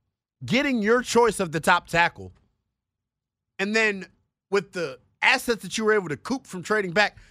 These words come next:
imagine able to, imagine being able to get another starting tackle. You can walk out of April's draft with two starting tackles, a starting center. I mean, there's so many different ways they ultimately could go,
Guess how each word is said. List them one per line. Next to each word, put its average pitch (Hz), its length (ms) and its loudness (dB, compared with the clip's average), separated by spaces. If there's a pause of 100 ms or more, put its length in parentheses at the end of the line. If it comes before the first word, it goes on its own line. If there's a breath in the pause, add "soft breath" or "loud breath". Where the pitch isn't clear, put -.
(120)
imagine 254 320 2
able 247 260 0
to, 214 160 -6
imagine 247 320 0
being 240 140 -4
able 233 140 0
to 214 60 -6
get 220 140 0
another 202 320 2
starting 113 320 -6
tackle. - 340 -10 (260)
You 285 180 -4
can 254 220 -6
walk 262 300 0
out 240 200 0
of 190 140 -8
April's 208 440 -2
draft 147 560 0 (420)
with 180 200 -4
two 269 200 2
starting 220 360 2
tackles, - 600 -4 (380)
a 175 60 0
starting 233 380 4
center. 202 440 0 (600 soft breath)
I - 40 -6
mean, 226 100 0
there's 254 180 0
so 294 640 -2 (920)
many 240 380 0
different 233 600 -2
ways 196 360 2
they 190 120 2
ultimately 180 480 0
could 127 160 -10
go, 147 320 2